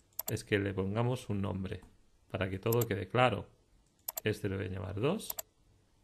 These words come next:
y este le voy a llamar tres.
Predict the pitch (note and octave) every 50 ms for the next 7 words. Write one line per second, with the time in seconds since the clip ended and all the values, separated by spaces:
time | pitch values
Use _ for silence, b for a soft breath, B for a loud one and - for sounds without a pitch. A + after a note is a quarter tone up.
0 | _ _ _ _ _ - - _ _ _ _ _ _ _ _ _ _ _ _ _
1 | _ _ _ _ - - - - _ _ _ _ _ _ - _ _ - G#2+ F#2+
2 | F#2+ F#2 - - G#2+ G#2 F#2+ F#2 F#2 F#2 F#2 F#2 F2+ F#2 F#2 F2+ - G#2 G#2 G2
3 | - - - - -